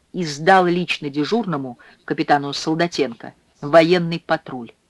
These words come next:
Дабы унизить до крайности лейтенанта,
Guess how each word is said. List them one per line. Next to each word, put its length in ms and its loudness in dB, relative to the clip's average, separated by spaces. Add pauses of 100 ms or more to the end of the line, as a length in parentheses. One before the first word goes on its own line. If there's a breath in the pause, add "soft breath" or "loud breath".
(1000)
Дабы 420 0
унизить 640 -2
до 120 0
крайности 600 -2
лейтенанта, 600 -2